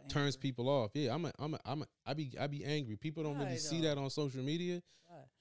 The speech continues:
Speaker 2: No, you know what they see on social media about Bam? He's a goofball.
Speaker 1: Yeah, but I'm like that too, though.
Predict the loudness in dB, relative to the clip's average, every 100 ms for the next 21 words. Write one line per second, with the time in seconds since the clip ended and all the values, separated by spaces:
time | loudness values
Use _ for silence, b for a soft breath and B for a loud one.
0 | b b -4 0 2 4 2 2 -2 -4
1 | -4 -2 -4 -2 -2 -2 -4 -4 -4 -4
2 | -4 -4 -8 _ _ _ -20 -10 -10 -6
3 | -6 -6 -10 -10 -10 -12 _ _ -6 2
4 | 2 2 -4 -14 2 4 4 2 4 4
5 | 4 4 4 2 2 0